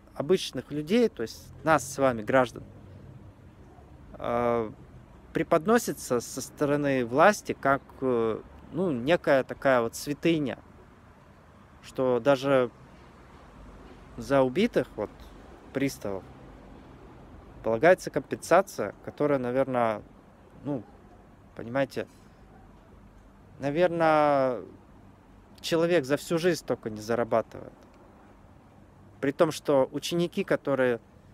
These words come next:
невинные ученики, которые, в принципе, э, ничего не сделали такого ужасного с моральной точки зрения, которым там по десять, по двенадцать лет,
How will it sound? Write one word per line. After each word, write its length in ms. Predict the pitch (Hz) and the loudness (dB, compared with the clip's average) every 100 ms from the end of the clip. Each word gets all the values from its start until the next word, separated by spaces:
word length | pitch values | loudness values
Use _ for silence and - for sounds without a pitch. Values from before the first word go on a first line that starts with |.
| - - - - - - - _ | -20 -20 -20 -20 -20 -20 -20 _
невинные 560 | - 180 214 220 156 127 | -2 0 4 4 2 0
ученики, 540 | 127 - 160 165 - | -2 -4 -4 -4 -8
которые, 460 | - 127 147 135 131 | -10 -6 -2 0 -2
в 60 | - | -4
принципе, 540 | - 175 156 - 139 | -4 -4 -6 -8 -2
э, 760 | 127 117 110 110 107 104 98 95 - - | 0 0 0 -2 -4 -6 -10 -14 -16 -12
ничего 380 | 143 - 180 | -10 -4 0
не 100 | 156 | 0
сделали 420 | 143 143 190 165 131 | 0 2 2 2 -2
такого 480 | - - 113 104 | -8 -8 -6 -4
ужасного 540 | 104 107 127 - - - | -6 0 0 -2 -12 -16
с 100 | - | -6
моральной 300 | 117 120 98 | -2 -2 -4
точки 320 | - - 117 | -12 -14 -12
зрения, 420 | 107 110 104 98 - - - - - - - - - - - - - - - - - - - - - - - - - - - - - - - - - - - | -8 -8 -8 -10 -16 -20 -20 -20 -20 -20 -20 -20 -20 -20 -20 -20 -20 -20 -20 -20 -20 -20 -20 -20 -20 -20 -20 -20 -20 -20 -20 -20 -20 -20 -20 -20 -20 -20 -18
которым 360 | - - 123 110 | -10 -2 -2 0
там 280 | 123 113 101 - - - | -4 -4 -6 -16 -10 0
по 240 | 113 110 | 2 2
десять, 460 | 107 143 143 127 - | 0 -2 -2 -6 -8
по 140 | 107 | -8
двенадцать 580 | 101 113 127 131 - - | -6 -2 0 0 -2 -10
лет, 180 | 113 | -8